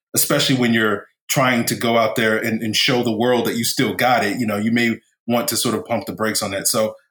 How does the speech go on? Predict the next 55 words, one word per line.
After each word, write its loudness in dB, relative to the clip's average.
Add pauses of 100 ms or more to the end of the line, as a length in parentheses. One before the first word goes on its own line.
(140)
I'm 4 (120)
actually 2
not 2
expecting 0
him 4
to 0
play 2
on 2
Saturday. 2
I, 0
I -6
could -20
certainly -2
be -2
wrong 2
on 2
that. 2 (320)
Um, 2
and 0
so 2
I, 2
I 0
think -2 (100)
this -2
is -2
an 0 (100)
opportunity 0 (260)
for -4
the -2
Falcons 0
to -2
see 0
more 2
of -2
Troy 0
Anderson 0
and, -4
and -4
some 0
of -4
these -2
other -2 (300)
reserve 0
players 0
like -4
Nate -6
Landman 0
and -8 (360)
Dorian 0
Etheridge 0
to -4
see -2
what -4
they -2
can, -4